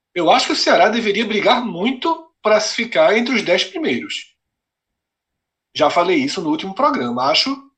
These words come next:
que tem um peso histórico. Pra mim, eu vejo,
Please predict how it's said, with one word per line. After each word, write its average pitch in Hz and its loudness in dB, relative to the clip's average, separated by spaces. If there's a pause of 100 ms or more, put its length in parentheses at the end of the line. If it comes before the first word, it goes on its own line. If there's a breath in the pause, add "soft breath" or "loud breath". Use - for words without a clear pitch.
(280)
que - -12
tem 220 -2
um 240 -4
peso 202 0
histórico. - 0 (1900)
Pra 165 2
mim, 139 -4
eu 240 0
vejo, 240 -2